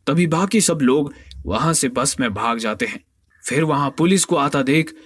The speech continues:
दूसरा प्रेडेटर खुद को अदृश्य करके निकल लेता है। फिर डॉक्टर ब्रैकेट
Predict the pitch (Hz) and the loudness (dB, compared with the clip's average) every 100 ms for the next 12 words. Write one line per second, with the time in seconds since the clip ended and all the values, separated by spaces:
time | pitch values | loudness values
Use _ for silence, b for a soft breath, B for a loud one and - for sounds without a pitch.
0 | B 139 226 220 202 160 160 156 175 165 | B 2 4 4 2 0 0 0 -2 -2
1 | - 151 170 147 143 151 170 - 143 127 | -4 -4 -2 -2 0 2 2 2 0 -2
2 | 131 131 131 147 156 120 110 104 - _ | 0 0 0 0 2 0 -2 -6 -8 _
3 | _ _ _ - 123 123 123 143 113 135 | _ _ _ -4 -2 -2 -2 0 0 0
4 | 160 135 - | 0 -2 -4